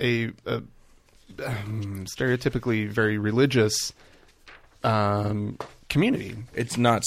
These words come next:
Speaker 2: stereotypical. It is one of the most religious communities in our country.
Speaker 1: Right.
Speaker 2: And
Speaker 1: Okay, so, but
Speaker 2: and
Speaker 1: that doesn't,
Speaker 2: a-,
Speaker 1: right,
Speaker 2: and,
Speaker 1: right.
Speaker 2: and the, the, the article covers that. The article is actually, I, actually, not only does it represent atheism as not the most popular, it says that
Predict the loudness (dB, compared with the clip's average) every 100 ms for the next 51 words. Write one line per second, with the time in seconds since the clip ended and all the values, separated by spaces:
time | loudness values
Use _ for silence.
0 | 0 2 2 2 -2 -2 -6 -8 -4 2
1 | 4 2 0 -6 -8 -4 2 2 2 2
2 | 6 6 4 0 0 0 -2 -2 -2 0
3 | -2 -4 -6 -4 -2 -2 -4 -8 -2 0
4 | 0 -8 -18 _ _ -2 2 4 4 2
5 | 2 -2 -4 -10 -8 -2 -2 -2 -4 2
6 | 2 2 0 0 -2 -8 -16 -2 6 6
7 | 6 4 4 6 6 6 8 8 8 2
8 | 2 -4 -18 -6 2 4 6 4 4 0
9 | 0 2 2 2 2 4 4 4 4 4
10 | 4 2 0 0 0 0 0 -2 -2 -4
11 | -2 2 4 6 4 4 4 4 2 0
12 | 2 0 -2 -8 _ _ -2 2 2 2
13 | -2 -4 -4 -6 -4 -2 -2 -2 -6 -8
14 | -4 -4 -2 -4 -4 -4 -2 -2 -2 -2
15 | -2